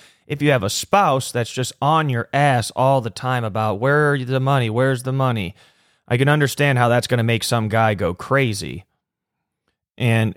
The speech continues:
you know, if, if you burn yourself out, that's another thing. A lot of people nowadays are just working, working, working, working with no personal life to themselves.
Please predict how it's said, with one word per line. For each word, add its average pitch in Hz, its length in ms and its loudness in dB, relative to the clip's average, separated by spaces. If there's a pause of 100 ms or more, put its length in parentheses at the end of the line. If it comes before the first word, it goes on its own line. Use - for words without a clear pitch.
(140)
you - 140 -10
know, 107 120 0
if, 101 120 -8
if 113 260 -8
you 113 180 -4
burn 202 360 0
yourself 151 520 0 (100)
out, 139 480 0 (1120)
that's 180 220 2
another 175 340 2
thing. 143 280 -2
A 120 60 0
lot 135 240 2
of 139 80 -2
people 139 280 -2
nowadays 127 600 0
are 107 40 -4
just 110 380 -4 (220)
working, 147 640 0
working, 135 480 0
working, 127 460 -2
working 117 460 -2
with 104 180 -8
no 135 200 2
personal 123 640 0
life 113 300 0
to 113 80 -6
themselves. 101 680 0